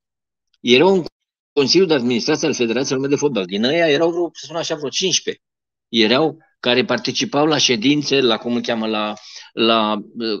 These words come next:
când se, când se făcea loturile, făceau loturile echipelor naționale de copii și juniori și la echipa mare, era o comisie a Federației Române de Fotbal care decideau ce jucători ar merita să fie.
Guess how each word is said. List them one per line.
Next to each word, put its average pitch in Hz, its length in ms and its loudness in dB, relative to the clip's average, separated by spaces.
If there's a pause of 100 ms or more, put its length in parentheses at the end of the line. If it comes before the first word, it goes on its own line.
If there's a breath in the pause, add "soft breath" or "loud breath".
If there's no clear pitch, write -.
când 120 160 -2
se, 117 160 -4
când 120 200 -2
se - 60 -6
făcea 123 320 -2
loturile, 131 600 2
făceau 123 280 -2
loturile 123 440 2
echipelor 110 380 -2
naționale 113 500 -4
de 107 60 -4
copii - 240 -10
și 110 140 -6
juniori 117 320 -6
și - 180 -4
la 101 100 -2
echipa 95 220 -8
mare, 123 380 -4 (360)
era 175 260 -4
o 185 60 -4
comisie 180 640 -2 (180)
a - 80 -14
Federației 120 540 0
Române 120 280 -4
de 139 60 -4
Fotbal 143 360 -2
care 151 300 -4 (220)
decideau 156 680 2 (340)
ce - 180 2
jucători 156 480 2
ar 151 100 0
merita 151 340 0
să - 140 -2
fie. 143 400 0